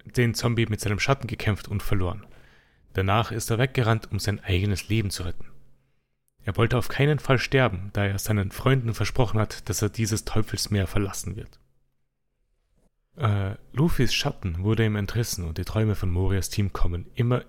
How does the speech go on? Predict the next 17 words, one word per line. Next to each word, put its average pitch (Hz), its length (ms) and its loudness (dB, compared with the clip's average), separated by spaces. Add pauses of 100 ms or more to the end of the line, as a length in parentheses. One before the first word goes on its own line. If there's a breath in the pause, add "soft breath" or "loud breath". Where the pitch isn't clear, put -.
i-, 110 140 0
kommen 98 360 0
ihnen 95 360 -2
immer 127 260 2
näher. 98 380 -2 (340)
Hogback - 340 0
hat - 140 -8
zehn 127 240 2
Jahre 113 200 2
darauf 98 220 0
gewartet, 98 440 -2
dass 90 200 -4
Nummer 92 140 0
neunhundert 92 640 0
gemacht 90 380 -4
werden 95 200 0
kann. 113 280 0